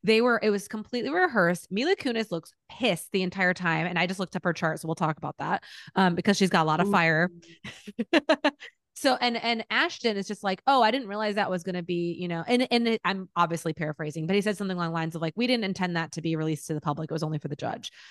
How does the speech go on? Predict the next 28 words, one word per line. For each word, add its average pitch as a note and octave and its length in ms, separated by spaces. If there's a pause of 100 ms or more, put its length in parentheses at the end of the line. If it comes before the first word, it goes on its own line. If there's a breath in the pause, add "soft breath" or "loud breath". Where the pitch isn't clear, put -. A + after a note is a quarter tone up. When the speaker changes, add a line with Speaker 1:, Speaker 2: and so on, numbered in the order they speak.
(140 loud breath)
Speaker 1:
Basically, A3 460
like, F3+ 240
they A3+ 140
were A#3+ 100
pissed C#4 400
that F3+ 100
they F#3 80
had F3 120
to E3+ 80
apologize. E3 640
And F3 260 (320 soft breath)
my G#3 380 (120)
psychic F#3 360
hit D#3+ 160
on D#3 140
all D3+ 160
this D3+ 320
was, D#3 320
first G#3+ 240
of G3+ 80
all, D3+ 240
Speaker 2:
<gasps> - 20
Speaker 1:
I've G3 240
never F3 760
liked D#3 380
Ashton D#3 380
Kutcher. E3 400
Like, E3+ 240